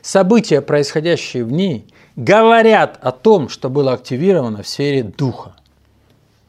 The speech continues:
Естественная физическая сфера говорит человеку о том, что происходит в отношении его в сфере духа. Если вы не научитесь принимать соответствующие меры,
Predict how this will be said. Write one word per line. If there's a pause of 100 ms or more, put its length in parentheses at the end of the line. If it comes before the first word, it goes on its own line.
(520)
Естественная
физическая
сфера
говорит
человеку
о
том,
что
происходит
в
отношении
его
в
сфере
духа.
Если
вы
не
научитесь
принимать
соответствующие
меры,